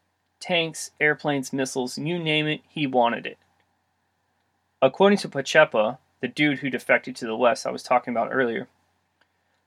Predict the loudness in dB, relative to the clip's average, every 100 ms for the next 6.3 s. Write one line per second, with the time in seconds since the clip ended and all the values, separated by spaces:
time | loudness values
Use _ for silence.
0 | 2 6 6 6 2 2 -2 0 6 6
1 | 6 -4 _ _ _ _ -4 0 0 -2
2 | -2 8 10 10 6 2 2 -4 -2 2
3 | 4 2 -2 -4 -4 -14 -10 -2 0 2
4 | 2 0 -2 -6 -6 -6 -4 -2 4 4
5 | 4 2 2 4 4 4 2 0 -6 -6
6 | -8 -8